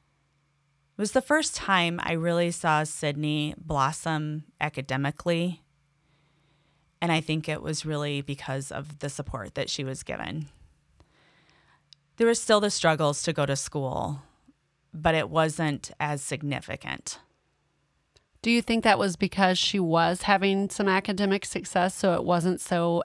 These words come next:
Speaker 2: anxiety producing?
Speaker 1: Yeah. Um, I feel like before people would say, "Well, you have this accommodation, you could use it." But then there was always these hoops we had to jump through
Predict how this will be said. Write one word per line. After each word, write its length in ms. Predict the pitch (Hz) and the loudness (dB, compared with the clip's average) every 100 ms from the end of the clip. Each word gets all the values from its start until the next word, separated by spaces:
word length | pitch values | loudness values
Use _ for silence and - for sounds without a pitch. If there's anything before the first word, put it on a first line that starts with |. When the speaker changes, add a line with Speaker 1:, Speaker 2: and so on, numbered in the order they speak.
| - | -4
Speaker 2:
anxiety 560 | 190 170 170 165 165 170 | -4 -2 0 -2 -2 -4
producing? 800 | 170 165 160 - 190 208 240 233 _ - | -4 -2 -2 -4 -4 -4 -6 -8 _ -8
Speaker 1:
Yeah. 500 | 165 156 139 143 - _ 160 | 0 4 4 2 -12 _ -2
Um, 520 | 160 156 151 147 151 _ _ - - _ _ _ _ 190 | 0 0 -2 -6 -10 _ _ -20 -20 _ _ _ _ -6
I 40 | |
feel 140 | 214 | 0
like 180 | 240 247 | 0 2
before 760 | 196 - - 156 156 160 170 165 - - _ - _ _ - - | 0 -2 0 2 4 4 0 -4 -14 -20 _ -20 _ _ -8 -2
people 300 | 190 175 160 | 0 2 2
would 200 | 156 143 | 0 -4
say, 680 | - 165 156 151 143 156 156 _ _ _ _ _ _ | -2 2 2 2 0 -6 -10 _ _ _ _ _ _
"Well, 120 | - 175 | -6 -2
you 100 | 175 | 0
have 220 | 202 214 | 0 0
this 180 | 208 185 | 0 -2
accommodation, 680 | - 175 160 151 151 151 139 | -2 -2 0 0 -2 -4 -4
you 100 | 135 | -6
could 180 | 143 | -4
use 300 | 139 139 135 | -2 -2 -2
it." 260 | - 62 - _ _ - - _ _ _ _ | -4 -8 -8 _ _ -20 -20 _ _ _ _
But 140 | 175 - | -4 0
then 520 | 156 151 147 147 143 - _ _ | 2 2 0 -4 -8 -18 _ _
there 160 | 147 165 | -6 -2
was 100 | 160 | 0
always 220 | 165 156 | 0 0
these 220 | 151 139 | -2 -4
hoops 360 | - 170 151 - | 0 0 0 -2
we 100 | 160 | -2
had 100 | 151 | 0
to 80 | 143 | 0
jump 280 | 143 131 | 0 0
through 420 | - 123 85 78 | -4 -8 -8 -8